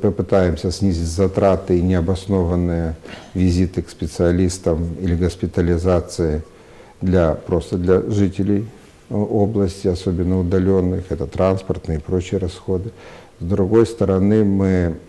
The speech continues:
обеспечим, э, доступность этим людям и какое-то спокойствие в плане возможности быстрого с-,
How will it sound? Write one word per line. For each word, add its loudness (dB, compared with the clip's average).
обеспечим, 0
э, 2
доступность -2
этим 0
людям 2
и -4
какое-то 0
спокойствие -2
в -10
плане 0
возможности -2
быстрого -4
с-, -12